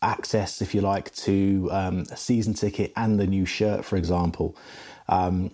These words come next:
and that seemed to go down quite well. So bundling up things to offer a better rate if you buy more, uh, again, just a very elegant way of discounting without that desperation.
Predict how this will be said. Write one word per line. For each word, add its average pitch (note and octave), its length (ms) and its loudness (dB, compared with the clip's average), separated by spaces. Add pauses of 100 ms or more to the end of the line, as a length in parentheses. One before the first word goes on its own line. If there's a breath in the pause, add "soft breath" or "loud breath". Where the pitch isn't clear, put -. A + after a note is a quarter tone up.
(120)
and G#2+ 120 2
that C3+ 120 0
seemed A2+ 180 2
to - 60 -8
go G2+ 80 2
down F#2 200 -2
quite F2+ 280 0
well. G2 320 0 (720)
So G2+ 320 2
bundling A2+ 480 2
up G2+ 220 -4
things F2+ 720 -2 (100)
to F#2 500 2
offer G2 420 0
a F#2+ 180 2
better F#2 400 0
rate F2+ 360 2
if - 180 -4
you G2 120 4
buy F#2 240 0
more, G2 380 2 (380 loud breath)
uh, F#2 220 0
again, G2 400 0
just G#2+ 180 -6
a A2 60 2
very G2+ 280 2
elegant G2 420 0
way F#2 360 0
of F#2 260 -4
discounting F#2 880 0
without F#2 420 0
that - 220 -4
desperation. F2+ 760 0